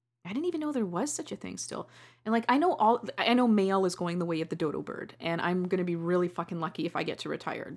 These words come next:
I know that fact, okay? However, T V is, it's, it's,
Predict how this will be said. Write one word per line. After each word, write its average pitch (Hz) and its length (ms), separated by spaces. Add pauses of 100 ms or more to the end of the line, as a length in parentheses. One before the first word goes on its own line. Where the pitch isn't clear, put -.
(220)
I 196 80
know 175 140
that - 220 (180)
fact, - 400 (160)
okay? 247 240 (880)
However, 202 440 (140)
T 294 220
V 262 320
is, 202 440 (340)
it's, 202 340
it's, 226 180